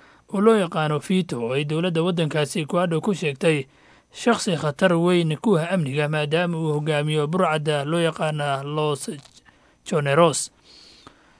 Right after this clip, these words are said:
Ninkan ayaa waxaa u socday xukun xabsi oo soddon iyo afar sano ah oo horey loogu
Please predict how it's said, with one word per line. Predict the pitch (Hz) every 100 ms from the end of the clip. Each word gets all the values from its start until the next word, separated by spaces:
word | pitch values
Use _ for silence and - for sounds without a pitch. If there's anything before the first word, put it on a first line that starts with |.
| _ _ -
Ninkan | 127 143 - 147 165
ayaa | 156 156 151
waxaa | 151 139 151 151 156
u | 185
socday | 208 156 156 139
xukun | 127 202 165
xabsi | 139 147 -
oo | 160
soddon | 143 190 165 175 165
iyo | 156 160
afar | 165 165
sano | - 160 170
ah | 131 123
oo | 127 143
horey | 156 175
loogu | 160 180